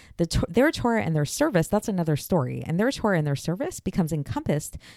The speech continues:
truly encompassed in the ten Sfiros, which, what does this mean, the ten Sfiros? This is the aspect of godliness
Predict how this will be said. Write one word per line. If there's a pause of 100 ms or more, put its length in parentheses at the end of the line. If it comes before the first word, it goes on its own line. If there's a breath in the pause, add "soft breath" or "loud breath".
(100)
truly
encompassed
in
the
ten
Sfiros, (400 loud breath)
which,
what
does
this
mean,
the
ten
Sfiros?
This
is
the
aspect
of
godliness